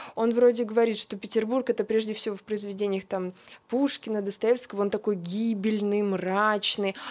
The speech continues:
а через несколько страниц он говорит, что, но всё же эта гибельность и мрачность, она спасительна.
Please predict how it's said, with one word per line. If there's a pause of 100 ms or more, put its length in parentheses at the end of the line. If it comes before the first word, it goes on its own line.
а
через
несколько
страниц
он
говорит,
что,
но
всё
же
эта
гибельность
и
мрачность,
она
спасительна.